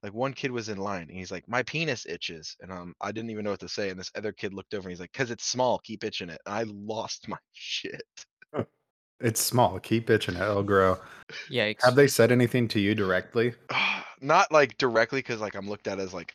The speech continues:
Speaker 1: a coach or, you know, in-, ahead of them running the drills and stuff for the youth camps. Um, but to my other players, I mean, yeah, they don't, no, no holds back. They swear to, oh, like sailor, some of these kids, bro.
Speaker 2: Yeah. What's the worst thing you've heard from these kids?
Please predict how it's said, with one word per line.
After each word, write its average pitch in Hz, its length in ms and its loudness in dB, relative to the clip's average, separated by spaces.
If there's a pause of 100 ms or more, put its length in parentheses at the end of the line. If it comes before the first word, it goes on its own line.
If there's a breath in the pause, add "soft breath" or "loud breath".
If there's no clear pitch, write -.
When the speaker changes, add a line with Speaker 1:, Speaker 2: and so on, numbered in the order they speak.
Speaker 1:
a 85 80 -12 (180)
coach - 460 -8
or, 82 280 -10
you 87 160 -14
know, 80 220 -16
in-, - 80 -18 (160)
ahead 95 240 -4
of 92 80 -10
them 95 300 -8
running 95 260 -4
the 92 80 -10
drills 92 380 -12
and 98 100 -14
stuff 101 220 -8
for 98 120 -10
the 87 80 -12
youth 87 220 -14
camps. - 460 -12 (840 loud breath)
Um, 67 380 -8 (100)
but - 100 -4 (120)
to 123 120 -6
my 92 200 0
other 95 200 -6
players, 202 800 -2
I 104 80 -10
mean, 87 340 -12 (100)
yeah, 85 320 -6
they 98 160 -8
don't, 95 140 -14
no, 104 340 -4
no 101 140 -6
holds 85 300 -8
back. 78 240 -8
They 104 120 -6
swear 98 360 -6
to, 87 360 -10
oh, 80 160 -10
like 78 220 -14
sailor, 101 500 -6
some - 180 -12
of 58 100 -18
these - 120 -14
kids, - 240 -14
bro. - 200 -18 (100)
Speaker 2:
Yeah. 87 300 -8 (280)
What's 110 360 0
the 110 80 -4
worst 107 200 2
thing 104 140 -4
you've 98 140 -6
heard 95 180 -2
from 95 140 -8
these 92 160 -8
kids? 87 400 -10